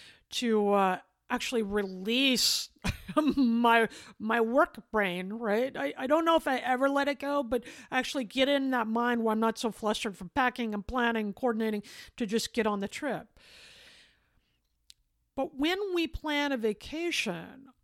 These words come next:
our brains start to think about it and send all those feel-good endorphins throughout our body. So we start to feel better, more relaxed, more excited, more energized just by thinking about the trip we're planning to go on.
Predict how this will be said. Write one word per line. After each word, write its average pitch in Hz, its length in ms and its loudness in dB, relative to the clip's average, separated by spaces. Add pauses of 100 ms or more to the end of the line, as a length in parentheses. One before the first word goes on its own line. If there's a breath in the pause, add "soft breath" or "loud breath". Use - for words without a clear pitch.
(160)
our 330 180 2
brains 285 800 2
start 269 300 -4
to 285 100 -4
think 302 560 -2
about 214 340 2
it 170 160 -10
and 269 180 2
send 294 300 0
all 285 300 2
those 294 180 0
feel-good 269 400 -2
endorphins 233 560 0
throughout 220 300 -2
our 208 60 -2
body. 226 260 -2
So - 160 -8
we 339 100 0
start 370 320 0
to 277 100 2
feel 339 560 0
better, 269 440 2
more 247 200 2
relaxed, 240 540 2
more 233 220 0
excited, 233 600 0
more 202 280 -4
energized 202 580 0 (240 loud breath)
just 403 300 -2
by 339 100 -2
thinking 370 340 -2
about 349 300 4
the - 80 -6
trip 381 300 0
we're 339 100 -2
planning 349 460 -2
to 339 100 -6
go 359 380 2
on. 208 400 -6